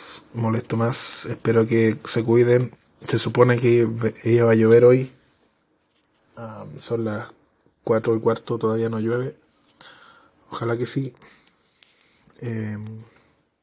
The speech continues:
diría que, que, que estamos en sequía, pero hace un, hace tres semanas llovió uh, torrencialmente, hubo inundaciones y todo, y el,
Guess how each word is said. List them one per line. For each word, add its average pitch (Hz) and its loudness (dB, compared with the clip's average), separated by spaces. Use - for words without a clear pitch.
diría 131 4
que, 127 4
que, 120 2
que 110 0
estamos 117 -2
en 113 -2
sequía, 127 0
pero 120 2
hace 113 -4
un, 113 -2
hace 117 -4
tres 117 -2
semanas 120 -2
llovió 120 0
uh, 117 -8
torrencialmente, 117 -2
hubo 117 0
inundaciones 113 -4
y 113 -6
todo, 120 0
y 113 -4
el, 113 -8